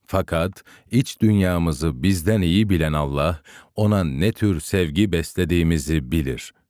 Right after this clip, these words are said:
Kullarının Allah'ın bir ihtiyacını gidermiş olmaları düşünülemeyeceğine göre,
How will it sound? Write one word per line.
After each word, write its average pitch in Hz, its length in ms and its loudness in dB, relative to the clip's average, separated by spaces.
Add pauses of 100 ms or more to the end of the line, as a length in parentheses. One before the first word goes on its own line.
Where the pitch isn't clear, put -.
(540)
Kullarının 113 680 2
Allah'ın 95 760 0
bir 85 60 0
ihtiyacını 82 800 0
gidermiş 78 580 -2
olmaları 85 600 0
düşünülemeyeceğine 80 1080 0
göre, 76 500 -2